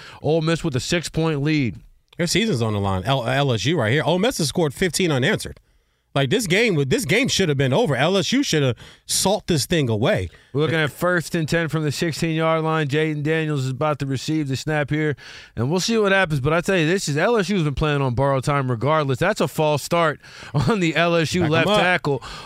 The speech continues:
Speaker 1: Who wants to win this game? I'm not sure.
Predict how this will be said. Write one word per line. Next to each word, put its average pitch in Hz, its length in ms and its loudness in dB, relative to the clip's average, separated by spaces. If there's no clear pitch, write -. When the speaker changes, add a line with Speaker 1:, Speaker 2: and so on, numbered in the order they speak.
Speaker 1:
Who 294 320 2
wants 311 280 4
to 277 180 4
win 285 200 4
this 277 200 2
game? 220 440 2
I'm 262 320 2
not 240 260 2
sure. 208 640 0